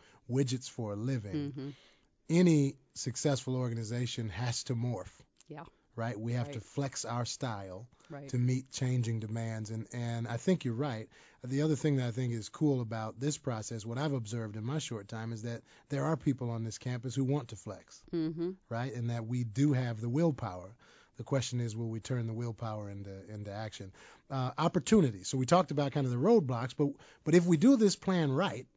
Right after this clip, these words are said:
Speaker 1: and
Speaker 2: Right.
Speaker 1: if we come together and execute, what are the opportunities for Western's future
Speaker 2: Yeah.
Speaker 1: if we execute?
Speaker 2: Right. And I think one of the opportunities is that we, we did the planning, I think, in the right way. We asked our stakeholders, both internal and external to the university,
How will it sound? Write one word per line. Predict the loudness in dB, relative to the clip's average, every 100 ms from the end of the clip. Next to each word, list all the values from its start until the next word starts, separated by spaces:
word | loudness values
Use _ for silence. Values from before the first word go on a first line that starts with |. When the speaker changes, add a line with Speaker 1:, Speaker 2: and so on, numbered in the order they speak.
| _ _ _ 0
Speaker 1:
and | 2
Speaker 2:
Right. |
Speaker 1:
if | 2
we | 4 4 6 4 0 -8 _
come | 4 6
together | 4 2 2 2
and | 2
execute, | 0 -2 -8 -8 -4 -4 -8 _ _ _ _ _ _
what | 0
are | 2
the | 4
opportunities | 2 0 2 4 4 0 -4
for | -6
Western's | -6 -6 -10 -12
future | -6 -6 -4 -8 -10 -14 _
Speaker 2:
Yeah. | 0
Speaker 1:
if | 0 2
we | 2
execute? | 2 0 -8 -12 -16 _ _
Speaker 2:
Right. | -12 -12 -6
And | -2
I | -2
think | -2 -6 -6
one | 0 4
of | 4
the | 4
opportunities | 0 -2 -6 -4 -4 -4 -6 -8
is | -8
that | -8
we, | -6 -6 -8 -6
we | 0
did | 2 2
the | 0
planning, | 0 0 2 0 -2 -8 _ _ _ _ _ -10
I |
think, | -2 -2 0
in | -2
the |
right | 0 -2 -2
way. | -4 -6 -8 -18 _
We | -6 -4 -6 0
asked | 4 4 2
our | -4
stakeholders, | -4 -4 -4 -4 -6 -4 -6 -6
both | -8 -6
internal | -6 -6 -6 -4
and | -4
external | -8 -8 -8 -8
to | -8 -8
the |
university, | -6 -8 -8 -10 -10 -8 -8